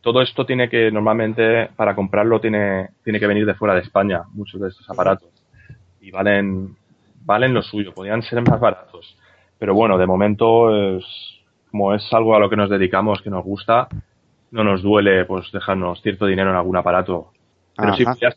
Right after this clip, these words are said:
Speaker 1: podría estar más apara-, eh, más barato, por lo menos para la gente que empieza y no tiene muchos recursos.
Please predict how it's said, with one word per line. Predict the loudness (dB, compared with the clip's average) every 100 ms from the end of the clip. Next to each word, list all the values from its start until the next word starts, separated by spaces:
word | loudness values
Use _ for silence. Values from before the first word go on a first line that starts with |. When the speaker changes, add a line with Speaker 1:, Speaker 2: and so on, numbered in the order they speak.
| 0
Speaker 1:
podría | 0
estar | 2 0
más | 0 -2
apara-, | -2 -2 -2
eh, | -2
más | 0 2
barato, | 2 2 0 -4
por | -4
lo | -4
menos | -4 -4
para | -2
la | -2
gente | -4 -8 -6
que | -6
empieza | -6 -4 -4 -4
y |
no | -10
tiene | -8 -10
muchos | -10 -12 -14
recursos. | -14 -16 -20